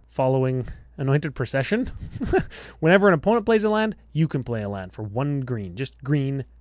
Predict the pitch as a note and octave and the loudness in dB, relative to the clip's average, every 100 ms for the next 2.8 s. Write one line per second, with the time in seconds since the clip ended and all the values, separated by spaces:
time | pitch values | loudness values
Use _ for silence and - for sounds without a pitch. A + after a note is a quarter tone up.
0 | - - B2 A#2+ - B2+ B2 B2 - - | -14 -6 -4 -4 0 2 2 0 -4 -8
1 | B2+ A#2+ G#2+ G#2 A2 A2 G#2+ G#2 G2+ G2 | -8 -6 -6 -4 -6 -4 -6 -6 -10 -12
2 | - F3 E3+ C#3 B2+ A2 - - | 0 2 2 0 -2 -4 -8 -16